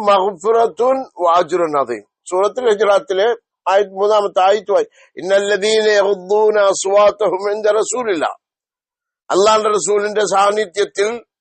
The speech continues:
ശബ്ദം താഴ്ത്തി സംസാരിക്കുന്നവര്, "ഉലായിക്കല്ലദീന ഇംതഹനല്ലാഹു ഖുലൂബഹും ലിത്തഖ്വ", അല്ലാഹ് തന്നെ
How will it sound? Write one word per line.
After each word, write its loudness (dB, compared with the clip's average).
ശബ്ദം -2
താഴ്ത്തി 0
സംസാരിക്കുന്നവര്, -2
"ഉലായിക്കല്ലദീന 0
ഇംതഹനല്ലാഹു 0
ഖുലൂബഹും -2
ലിത്തഖ്വ", -4
അല്ലാഹ് 2
തന്നെ -2